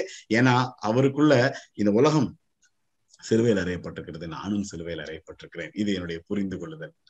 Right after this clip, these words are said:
இந்த உலகம் அப்படின்னு சொல்லும் பொழுது இந்த முழு சூழ்நிலையை அந்த இடத்துல பவுல் வந்து இதுல ரெப்ரசன்ட் பண்றார். எல்லாருக்கும் இந்த அன்பு உண்டு, எல்லாரையும் ஆண்டவர் நேசிக்கிறார், இந்த தனி மனித அனுபவத்திற்குள்ள எல்லாரும் போகலாம் அப்படிங்கிறதுக்கு ஒரு, ஒரு உதாரணம் அந்த இடத்துல கொடுக்கப்படுகிறது,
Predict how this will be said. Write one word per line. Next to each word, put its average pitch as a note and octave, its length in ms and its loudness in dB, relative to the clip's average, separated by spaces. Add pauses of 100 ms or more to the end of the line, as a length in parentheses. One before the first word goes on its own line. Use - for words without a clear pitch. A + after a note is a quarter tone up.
(260)
இந்த G#2+ 160 0
உலகம் D#3 360 4
அப்படின்னு A#2+ 280 2
சொல்லும் G#2+ 260 0
பொழுது G#2+ 260 2 (520)
இந்த G2+ 180 2
முழு A#2 280 6 (240)
சூழ்நிலையை B2+ 560 2 (160)
அந்த G2 180 -4
இடத்துல G2+ 320 0
பவுல் G2 280 -2
வந்து G2+ 200 2
இதுல F#2 240 -2
ரெப்ரசன்ட் G#2 520 -2
பண்றார். F2 360 -10
எல்லாருக்கும் D3 800 2
இந்த B2 160 4
அன்பு A#2 260 0
உண்டு, G#2+ 280 2 (260)
எல்லாரையும் C#3 500 2
ஆண்டவர் A#2 280 0
நேசிக்கிறார், G2+ 480 -2
இந்த F#2+ 160 -4
தனி B2+ 200 0
மனித D3 240 2
அனுபவத்திற்குள்ள A2+ 560 -2
எல்லாரும் G#2+ 420 -2
போகலாம் B2 420 -2
அப்படிங்கிறதுக்கு G2+ 720 -6 (640)
ஒரு, A2 260 4 (420)
ஒரு G#2+ 220 -2 (140)
உதாரணம் D3 540 4
அந்த G#2 140 2
இடத்துல G2+ 260 -4
கொடுக்கப்படுகிறது, F#2 800 -6